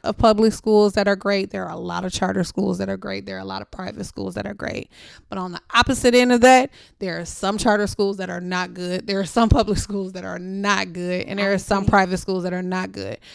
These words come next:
Speaker 1: So make sure that you really do your research, because your child will greatly benefit from the legwork that you're about to do.
Speaker 2: Yep. Did you have any other specific tips to share?
Speaker 1: You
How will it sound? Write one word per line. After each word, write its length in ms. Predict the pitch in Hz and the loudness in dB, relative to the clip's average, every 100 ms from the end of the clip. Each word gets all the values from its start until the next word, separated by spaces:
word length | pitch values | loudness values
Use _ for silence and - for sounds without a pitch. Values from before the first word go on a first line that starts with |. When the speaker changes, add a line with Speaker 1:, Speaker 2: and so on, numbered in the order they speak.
| - | -18
Speaker 1:
So 180 | - 214 | -4 -4
make 260 | 214 226 220 | -2 -2 0
sure 160 | 254 | 0
that 240 | 220 208 - | 0 -2 -4
you 60 | 208 | -2
really 260 | 220 214 | 0 2
do 160 | 196 202 | 2 2
your 180 | 196 180 | 2 0
research, 540 | 185 196 226 220 - | -2 0 0 0 -2
because 480 | 202 - 180 180 175 | -6 -2 -2 -2 -6
your 320 | 180 190 190 | -2 0 0
child 420 | - 196 185 190 | 0 0 0 0
will 140 | 180 170 | -4 -6
greatly 520 | 170 190 - 190 185 | -4 -6 -4 -6 -6
benefit 680 | 170 185 185 - 196 190 - - _ | -6 -6 -8 -8 -6 -8 -10 -20 _
from 540 | _ - 185 170 - - - | _ -6 -4 -4 -8 -12 -12
the 180 | 175 | -4
legwork 600 | 180 180 175 175 196 185 | -2 0 -2 -6 -10 -10
that 200 | - 170 | -8 -6
you're 120 | 180 175 | -4 -4
about 260 | 180 95 | -2 -4
to 100 | - | -6
do. 280 | - - 190 - _ _ _ _ _ _ _ _ - - - | -4 -4 -4 -8 _ _ _ _ _ _ _ _ -20 -20 -8
Speaker 2:
Yep. 200 | 339 - - - - - | -8 -8 -14 -20 -20 -16
Did 120 | 240 247 | -12 -6
you 80 | |
have 200 | 294 254 | -2 -2
any 160 | 269 269 | -2 -6
other 220 | 277 285 | -4 -6
specific 600 | - - 285 302 - - | -8 -10 -8 -6 -4 -4
tips 260 | - 285 - | -2 -2 -2
to 140 | - 311 | -4 -4
share? 500 | - 302 277 277 285 | -2 -2 0 0 0
Speaker 1:
You 160 | 294 | -2